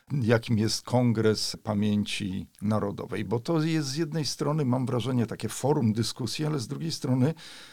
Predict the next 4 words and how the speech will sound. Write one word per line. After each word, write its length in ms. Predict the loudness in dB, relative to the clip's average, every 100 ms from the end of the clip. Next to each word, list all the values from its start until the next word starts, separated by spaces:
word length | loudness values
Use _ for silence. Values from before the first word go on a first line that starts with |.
| -20 _ _ _
taka 300 | -16 -10 -6
gotowa 580 | -2 -2 0 -2 -2 -4
oferta 760 | -4 0 2 2 0 -4 -6 -8 -14
dla 440 | -10 -4 -2 -4